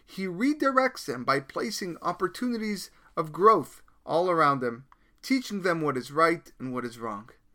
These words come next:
This is why the verb yoreh is used, since it comes from the word moreh, a teacher.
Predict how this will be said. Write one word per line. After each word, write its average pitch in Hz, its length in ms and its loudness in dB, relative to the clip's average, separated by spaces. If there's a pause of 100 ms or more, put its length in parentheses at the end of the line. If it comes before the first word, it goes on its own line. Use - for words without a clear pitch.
(340)
This 131 200 -8
is 143 120 -6
why 170 320 2
the 135 140 0
verb 151 400 2
yoreh 165 580 4 (460)
is 117 200 -4
used, - 420 -16 (400)
since - 280 -12
it - 100 -16
comes 190 320 0
from 156 160 -4
the 135 100 0
word 123 280 -2
moreh, 185 500 4 (320)
a 143 60 -6
teacher. - 480 -12